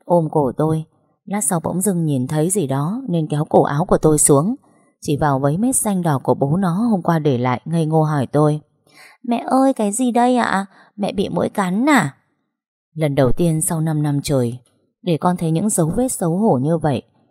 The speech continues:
Tôi ngượng đến chín cả mặt, không biết phải trả lời như thế nào nên đành nói dối. "À, ừ, mẹ bị muỗi cắn." "Bí Ngô đừng nhìn nữa, đứng xuống đánh răng đi con." "Eo, sao mẹ bị nhiều muỗi cắn thế? Đây nữa này, đây nữa.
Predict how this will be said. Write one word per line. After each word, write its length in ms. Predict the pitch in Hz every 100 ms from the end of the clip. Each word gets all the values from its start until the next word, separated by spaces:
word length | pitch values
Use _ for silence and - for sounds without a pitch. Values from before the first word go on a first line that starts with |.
| _ _ -
Tôi 120 | 180
ngượng 240 | 165 -
đến 200 | 151 151
chín 240 | 190 165 196
cả 140 | 214
mặt, 240 | 139 127 - _ _ _
không 180 | - 185
biết 140 | 226 214 185
phải 160 | 165
trả 160 | 131 139
lời 200 | 135 131
như 120 | 160
thế 180 | 170 160
nào 260 | 202 165 135
nên 160 | 156
đành 160 | 151 123
nói 200 | 127 151
dối. 380 | 165 151 196 262 _ _ _ _
"À, 360 | 156 156 101 -
ừ, 320 | 156 139 131 - _ _ 170
mẹ 280 | 156 131
bị 140 | 143 147
muỗi 200 | 147 165
cắn." 340 | 180 165 220 277 _ _ _ _
"Bí 120 | 160
Ngô 240 | 175 185 170
đừng 180 | 151
nhìn 220 | 139 135 131
nữa, 280 | 139 220 262 _ _ -
đứng 200 | 170 185
xuống 280 | 180 165
đánh 180 | 185 165
răng 200 | 196 202
đi 120 | 202
con." 320 | 190 196 196 196 _ _ _ _ _
"Eo, 480 | 226 233 240 240 226 -
sao 180 | - 240
mẹ 180 | 233 -
bị 160 | 196
nhiều 220 | 196 185
muỗi 200 | 151 165
cắn 340 | - 202 190 226
thế? 200 | 285 330 _ _ _ -
Đây 220 | 254 269
nữa 180 | 262 -
này, 300 | 277 233 156 _ _ -
đây 260 | 214 240
nữa. 320 | 247 226 302